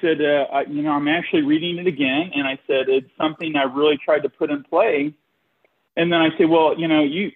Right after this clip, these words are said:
you, you read it too." I said, "What have you used?" And there's, like,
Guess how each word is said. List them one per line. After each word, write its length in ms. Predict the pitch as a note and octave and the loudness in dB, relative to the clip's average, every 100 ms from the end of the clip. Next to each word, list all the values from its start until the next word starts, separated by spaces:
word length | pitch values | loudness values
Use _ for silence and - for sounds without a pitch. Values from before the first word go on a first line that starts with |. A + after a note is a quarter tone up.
| - | -12
you, 400 | - D3+ C3+ D3 - | -4 0 0 -2 -10
you 240 | - F#3+ C4 | -2 2 4
read 140 | E3+ | 4
it 140 | D3+ - | 2 2
too." 180 | C4 | 2
I 140 | - - | 2 2
said, 300 | E3 C#3 - _ - | 0 0 -12 _ 0
"What 180 | F3 A3 | 4 4
have 100 | F3 | 4
you 80 | |
used?" 460 | D#3 A3 F#4+ - - - _ _ _ _ _ _ _ _ _ _ - | 2 4 4 2 -8 -20 _ _ _ _ _ _ _ _ _ _ -2
And 240 | D#3+ D#3+ | 0 2
there's, 140 | D#3+ | 0
like, 220 | D#3 D3 | 0 -2